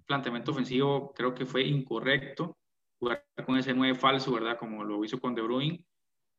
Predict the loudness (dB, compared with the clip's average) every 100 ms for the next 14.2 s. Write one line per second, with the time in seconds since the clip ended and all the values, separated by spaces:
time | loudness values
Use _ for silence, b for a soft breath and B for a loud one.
0 | -6 0 0 0 0 0 2 2 2 0
1 | 2 2 4 0 0 4 4 2 0 0
2 | 0 -2 -6 -4 0 2 0 0 0 0
3 | -2 -4 -2 -2 -2 -6 -8 -16 _ _
4 | 0 2 4 4 4 2 0 4 6 4
5 | 0 -6 -2 0 2 4 4 4 2 2
6 | 0 -2 -2 0 2 4 6 4 4 4
7 | 2 2 0 -4 -8 -10 -14 -20 _ _
8 | _ _ -10 0 0 2 2 2 4 4
9 | 6 4 2 2 0 0 0 0 2 0
10 | 2 2 2 2 2 2 2 2 4 4
11 | 2 0 0 0 0 0 -2 0 0 -2
12 | -4 -4 -2 -4 -6 B B B -12 0
13 | 2 4 4 4 0 0 0 2 4 6
14 | 6 2